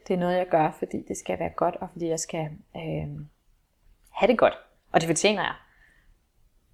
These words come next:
Og det, så bliver det til en, øh, stressfaktor i stedet for, for rigtig mange. Så jeg oplever faktisk flere, der kommer med sundhedsstress, <clears throat> og hvor jeg siger, "Prøv at høre, du må godt spise kulhydrater."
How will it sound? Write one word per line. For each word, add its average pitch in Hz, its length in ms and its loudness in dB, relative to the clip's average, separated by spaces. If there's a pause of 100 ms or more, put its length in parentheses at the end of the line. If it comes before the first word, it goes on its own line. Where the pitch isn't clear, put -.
(200)
Og - 160 -2
det, - 140 6
så 247 100 6
bliver 247 180 6
det 214 140 4
til 214 140 -4
en, 202 60 -2
øh, 185 200 -4
stressfaktor - 520 2
i 190 80 0
stedet 190 260 0
for, 185 160 -2
for 190 80 -2
rigtig 190 220 -2
mange. 180 220 -4
Så 190 80 -2
jeg 208 160 10
oplever 185 280 12
faktisk - 440 2
flere, 262 240 12
der 247 60 12
kommer - 280 4
med 175 120 0
sundhedsstress, - 1200 6 (260)
<clears throat> 262 440 12
og 196 60 12
hvor 185 60 12
jeg 180 180 12
siger, 190 320 10 (580)
"Prøv 190 180 12
at 170 60 12
høre, 147 180 8
du 180 60 0
må 170 80 2
godt 156 120 6
spise - 200 -10
kulhydrater." 160 440 2